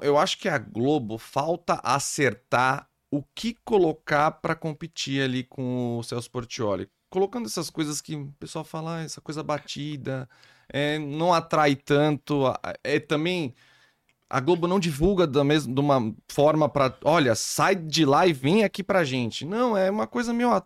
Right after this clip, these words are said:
beleza, se ele ganhar um pouquinho aí, não tem problema", sabe? Parece. Mas eu acho que, por exemplo, pra vencer o Portiolli, poderia ser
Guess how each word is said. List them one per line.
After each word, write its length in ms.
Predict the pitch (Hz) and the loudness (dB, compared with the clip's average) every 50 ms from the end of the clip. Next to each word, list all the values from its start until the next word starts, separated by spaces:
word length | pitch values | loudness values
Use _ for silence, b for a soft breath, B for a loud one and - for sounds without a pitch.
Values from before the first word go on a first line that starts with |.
| _ - | _ -8
beleza, 460 | - - 277 254 139 135 127 113 110 | -4 -2 0 2 2 2 2 0 -2
se 140 | - - 147 | -4 -6 -6
ele 100 | 156 - | -6 -6
ganhar 460 | 120 151 147 143 156 170 175 175 165 | -6 -4 -4 -2 -2 -2 -2 -2 -2
um 100 | 160 160 | -4 -4
pouquinho 460 | 160 - - - - - 156 151 139 | -6 -10 -12 -10 -8 -6 -4 -4 -2
aí, 200 | 135 139 156 180 | -2 -2 -2 -2
não 100 | 180 165 160 | -4 -4 -2
tem 160 | - 175 175 | -2 -2 -2
problema", 480 | 160 - 147 123 131 127 117 110 107 98 | -2 -4 -4 -2 0 0 0 0 -2 -2
sabe? 280 | - - 139 131 117 | 0 2 2 2 2
Parece. 580 | - - 117 120 131 151 151 131 - - - - B B B B B B B B B | 0 0 2 4 4 6 4 4 2 -2 -8 -12 B B B B B B B B B
Mas 180 | - 311 262 | -2 0 2
eu 120 | 254 226 214 | 4 4 4
acho 140 | 214 202 | 2 2
que, 60 | - - | 0 -2
por 120 | 202 190 | 2 2
exemplo, 340 | 185 170 160 - - 147 139 _ _ _ _ _ - | 2 2 0 -2 -4 -6 -8 _ _ _ _ _ -2
pra 180 | 220 233 247 | 2 2 2
vencer 320 | 226 190 185 170 - - 165 | 2 0 -2 -4 -2 -4 -4
o 40 | - | -4
Portiolli, 420 | - 160 160 - 185 185 180 175 | -6 -8 -6 -2 -2 0 0 -2
poderia 420 | 170 - 190 180 190 185 190 190 185 | -4 -6 -6 -2 -2 -2 0 0 -2
ser 440 | 180 - - 170 160 147 117 117 | -2 0 0 0 2 2 0 -2